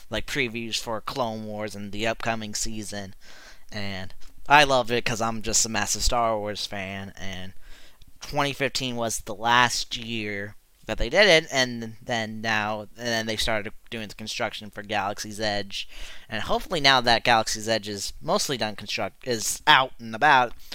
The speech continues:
hopefully Star Wars Weekends would make a comeback one day. I would love that, for that to happen. My, a current event that I would really want to go to now is, uh, like w-, what we talked about last episode,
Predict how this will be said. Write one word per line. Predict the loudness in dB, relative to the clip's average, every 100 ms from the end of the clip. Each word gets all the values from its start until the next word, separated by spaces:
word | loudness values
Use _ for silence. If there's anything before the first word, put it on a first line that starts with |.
| -14 -2
hopefully | 4 4 4 2 6
Star | 8 6 6
Wars | 2 -2
Weekends | -6 -6 -6 -8
would | -8
make | -6 -4
a |
comeback | -4 -6 -4 -6 -6
one | -8
day. | -4 -2
I | 4 6 6
would | 0
love | -10 -10 -4
that, | -2 -2 -4 -6 -6 -8 -10 -10 -10 -8
for | -4 0
that | 2 2
to | 0
happen. | -2 -2 -4 -10 -12 -14 -14 -12 -2
My, | 4 6
a | 6
current | 8 8 8
event | 8 8 8
that | 6 6 6
I | 6 6 4 -2 -6 -4
would | -4 -4 0
really | 2 2
want | 2 2 0
to |
go | -2 -2 -2
to | -4
now | 0 2 2 0 -2
is, | -2 0 2 2
uh, | 4 2 0 -4 -10 4
like | 4 4
w-, | -6 -2
what | 0 2
we | 6
talked | 6 8
about | 6 10
last | 10 10
episode, | 4 4 -2 -2 -8